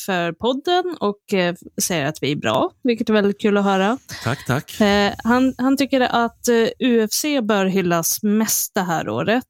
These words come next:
Speaker 1: och, eh, han tycker också att Karate Kid-serien på Netflix, eh, det är lite av årets roligaste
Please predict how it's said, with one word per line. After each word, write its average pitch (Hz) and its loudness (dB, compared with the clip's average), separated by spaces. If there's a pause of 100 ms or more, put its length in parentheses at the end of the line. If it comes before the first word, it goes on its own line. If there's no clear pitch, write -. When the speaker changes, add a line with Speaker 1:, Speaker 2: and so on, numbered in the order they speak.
(220)
Speaker 1:
och, - -4
eh, 185 2
han 196 2
tycker 190 -2
också 214 -4
att 170 -2
Karate 202 -2
Kid-serien 170 -2
på 180 -4
Netflix, - -2
eh, 170 0
det 233 -2
är 294 2
lite 240 0
av 180 -2
årets 180 -2
roligaste 220 0